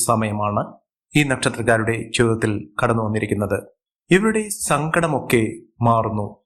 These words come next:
ഇവരുടെ എല്ലാവിധ കഷ്ടപ്പാടുകൾക്കും അറുതി വരുത്തിക്കൊണ്ട് നല്ല കാലം പിറക്കാൻ പോകുന്നു. ഇവരുടെ ആരോഗ്യപരമായിട്ടുള്ള പലവിധ ബുദ്ധിമുട്ടുകൾ മാറുന്നു.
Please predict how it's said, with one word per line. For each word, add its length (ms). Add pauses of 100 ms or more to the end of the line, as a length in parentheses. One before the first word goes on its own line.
(300)
ഇവരുടെ 300 (220)
എല്ലാവിധ 460 (360)
കഷ്ടപ്പാടുകൾക്കും 920 (400)
അറുതി 300
വരുത്തിക്കൊണ്ട് 560 (560)
നല്ല 320
കാലം 280 (200)
പിറക്കാൻ 420 (200)
പോകുന്നു. 360 (520)
ഇവരുടെ 300 (260)
ആരോഗ്യപരമായിട്ടുള്ള 960 (340)
പലവിധ 380 (200)
ബുദ്ധിമുട്ടുകൾ 520 (400)
മാറുന്നു. 380